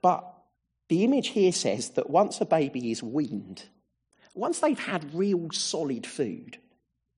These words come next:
once they've seen that they don't need mum's milk anymore,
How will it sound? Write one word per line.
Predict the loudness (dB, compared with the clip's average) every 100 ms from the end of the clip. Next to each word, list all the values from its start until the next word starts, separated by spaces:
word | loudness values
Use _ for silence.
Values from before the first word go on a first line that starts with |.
| _ _ _ _ _ _ _ _ _ _ -2
once | 0 2
they've | 2 4
seen | 2 4
that | 4
they | 4 4
don't | 4 4 4
need | 4 4 2 -2 -6 -4
mum's | 0 0 -2 -4
milk | -4 -4 -6 -6
anymore, | -6 -6 -6 -8 -10 -14